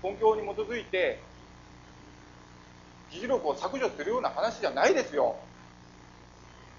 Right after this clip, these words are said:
私は議員諸行の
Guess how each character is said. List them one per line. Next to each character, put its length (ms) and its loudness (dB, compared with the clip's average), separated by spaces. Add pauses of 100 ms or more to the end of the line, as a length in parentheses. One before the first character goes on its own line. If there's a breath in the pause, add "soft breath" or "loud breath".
(800)
私 300 -2
は 300 6 (240)
議 80 -6
員 160 -2
諸 120 0
行 280 0
の 320 6